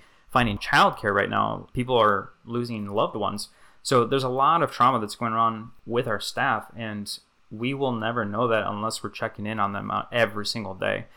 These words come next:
So I, I would just have a charge to any leader listening. If you're all virtual, get on the phone, call every single one of your people and check in with them. I know that sounds like a daunting task,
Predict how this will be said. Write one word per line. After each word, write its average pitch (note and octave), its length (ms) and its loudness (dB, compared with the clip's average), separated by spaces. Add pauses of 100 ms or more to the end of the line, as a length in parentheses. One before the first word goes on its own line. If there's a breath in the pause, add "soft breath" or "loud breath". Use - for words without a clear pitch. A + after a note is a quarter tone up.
(260 soft breath)
So C#3 100 2
I, C3+ 140 8
I C#3 140 4
would C#3+ 220 2
just - 360 -6
have B2 180 2
a A2+ 40 0
charge A2+ 420 4
to A#2 80 -2
any A#2 160 0
leader A2 240 0
listening. G#2+ 560 -4 (260)
If B2 140 -6
you're D#3 120 4
all D3+ 180 8
virtual, C#3 500 2 (180)
get B2 160 2
on D3+ 80 4
the C#3 80 2
phone, G#2 360 -2 (340)
call A#2+ 320 2
every A#2 240 0
single B2+ 280 -4
one A#2 200 -2
of A#2 80 -8
your A2 100 -8
people G#2+ 460 -6 (400 soft breath)
and A2 160 -6
check A2 240 0
in G#2 100 -4
with F#2+ 120 -8
them. G#2 240 -10 (460)
I A2+ 60 -4
know B2 160 4
that B2+ 140 4
sounds B2+ 180 2
like A#2+ 120 2
a A2 40 2
daunting A2 420 0
task, A2+ 460 0